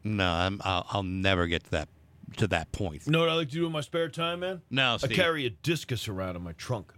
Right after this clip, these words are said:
Speaker 2: And every once in a while, I'll get out in, like, a football field and start throwing a discus around.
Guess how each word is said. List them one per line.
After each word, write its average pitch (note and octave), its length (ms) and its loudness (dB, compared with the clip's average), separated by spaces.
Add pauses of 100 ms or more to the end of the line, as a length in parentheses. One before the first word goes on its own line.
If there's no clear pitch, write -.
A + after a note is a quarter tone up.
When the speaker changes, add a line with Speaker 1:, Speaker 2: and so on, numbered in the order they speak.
(120)
Speaker 2:
And A#2 80 -4
every A#2+ 140 0
once A#2 180 -6
in A2 60 -6
a G2+ 40 -2
while, A2 240 0
I'll F2 100 -2 (100)
get A#2 140 2
out F#2+ 200 -2
in, F2 120 -10
like, E2+ 120 -6
a C#2 360 -8
football F2+ 560 -2
field E2 400 -6
and A#1 120 -10
start - 400 -6
throwing G#2 220 -2
a D#2 60 -8
discus G2+ 440 -6
around. D2 240 -10